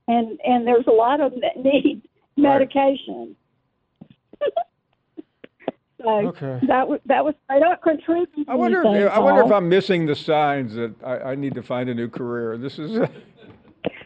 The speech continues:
Speaker 2: I've had people say,
Speaker 1: Well
Speaker 2: "Listen, you've done this. It, it's been a good run, but sometimes you have to know when to go, when to, when to pack it in." And I'm feeling like, Brenda, maybe, uh, maybe it's time
Speaker 1: <laughs>
Speaker 2: to,
Speaker 1: It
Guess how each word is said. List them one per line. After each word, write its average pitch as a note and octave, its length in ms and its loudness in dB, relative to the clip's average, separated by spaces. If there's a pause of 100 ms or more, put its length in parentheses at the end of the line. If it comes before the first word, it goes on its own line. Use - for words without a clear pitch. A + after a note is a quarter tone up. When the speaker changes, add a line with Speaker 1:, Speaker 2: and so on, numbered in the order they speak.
(1800)
Speaker 2:
I've C4+ 140 -6
had C#4+ 180 2
people A3 280 2
say, E4 100 4
Speaker 1:
Well G#3+ 140 4
Speaker 2:
"Listen, A3+ 300 2
you've E3 180 0
done F3+ 220 2
this. A#3 300 0
It, D3 200 -2
it's C#3+ 160 -4
been D3+ 160 -6
a C#3+ 40 -4
good C#3+ 180 -2
run, D3+ 360 0
but D#3 140 -6
sometimes F3 420 -6
you E3 80 -2
have D#3+ 120 -2
to D#3+ 80 -10
know D3 260 0
when C#3+ 220 -4
to C3 80 -4
go, C3 380 -4 (180)
when C3+ 220 -14
to, B2 200 -10
when C3 180 -14
to A2 100 -18 (260)
pack C#3 260 -6
it B2+ 100 -6
in." D#3 280 -4
And A2+ 220 -10 (400)
I'm C3 120 -14
feeling G3+ 340 -4
like, C#3 220 -2
Brenda, D3 280 -4
maybe, D#3+ 600 -2
uh, B2+ 300 0 (520)
maybe C#3+ 220 -8
it's D#3 140 -8
time E3 440 -2
Speaker 1:
<laughs> - 40 -20
Speaker 2:
to, B2+ 260 -4 (160)
Speaker 1:
It A3 120 -4